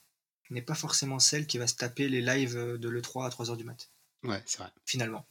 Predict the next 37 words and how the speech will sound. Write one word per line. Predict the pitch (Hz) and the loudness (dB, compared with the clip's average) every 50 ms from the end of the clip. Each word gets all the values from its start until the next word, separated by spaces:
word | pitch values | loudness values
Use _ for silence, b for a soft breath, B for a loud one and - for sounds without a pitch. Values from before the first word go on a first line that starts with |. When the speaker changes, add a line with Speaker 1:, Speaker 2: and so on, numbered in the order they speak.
| _ | _
Speaker 1:
Les | 135 139 | 6 10
gens | 139 160 165 | 10 12 12
qui | 160 151 | 12 12
achètent | - 127 143 | 12 12 12
Mario | 139 139 139 | 8 8 10
Kart | 135 143 127 - | 8 6 4 4
huit | - 147 135 - | 0 -2 0 0
toutes | - - | 0 4
les | - 127 | 4 4
semaines, | 120 - 139 147 139 131 | 6 6 6 6 6 6
là, | 127 139 156 | 2 2 2
Speaker 2:
<laughs> | 120 117 113 - - | 2 2 2 2 4
Speaker 1:
ils | - 135 123 127 123 127 123 120 120 120 127 131 B B B | 4 4 2 2 0 0 -2 -2 -6 -8 -8 -10 B B B
Speaker 2:
Ils | 123 107 | -2 0
regardent | 117 101 - 107 - | 0 2 2 0 0
pas, | - - 117 104 | 2 0 2 2
ils, | 95 92 95 | 2 0 0
ils, | 95 98 101 101 98 98 104 107 | 0 2 2 2 2 2 0 0
ils | 120 117 | 2 6
Speaker 1:
Ouais. | 110 | 8
Speaker 2:
cherchent | - - - 147 - - - - | 8 10 8 8 6 4 2 2
dans | 120 | 2
le | 113 110 | 2 4
rayon | 110 117 123 131 127 | 4 4 6 6 4
Mario, | 113 107 107 110 110 | 4 2 2 0 0
Mario | 110 104 101 98 | -2 -4 -4 -2
Kart, | - - - - - - B B B B B B B | -2 -4 -4 -4 -12 -18 B B B B B B B
et | |
quand | - - 123 | 2 6 6
il | 120 | 6
y | |
aura | 113 107 107 | 8 6 6
le | 107 | 4
neuf, | 107 113 131 127 - 110 | 4 2 2 0 -2 -6
ben, | 104 104 | -6 -4
ils | 101 | -4
l'achèteront. | 104 113 - 117 104 - _ | -6 -6 -10 -12 -18 -20 _